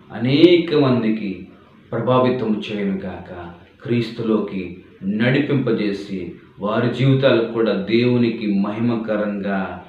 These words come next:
జీవించే విధంగా ఉండును గాక. ప్రార్థన చేసుకుందాం. జీవాధిపతి అయిన తండ్రి, ఈ ఉదయవేళ ప్రభువా, నీవు పలికిన మాటను బట్టి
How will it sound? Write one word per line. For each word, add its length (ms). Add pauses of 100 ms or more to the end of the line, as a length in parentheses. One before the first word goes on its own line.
(340)
జీవించే 680
విధంగా 600
ఉండును 400
గాక. 500 (240)
ప్రార్థన 400
చేసుకుందాం. 600 (460)
జీవాధిపతి 880
అయిన 140
తండ్రి, 480 (880)
ఈ 40
ఉదయవేళ 640
ప్రభువా, 460 (640)
నీవు 360
పలికిన 480
మాటను 420
బట్టి 440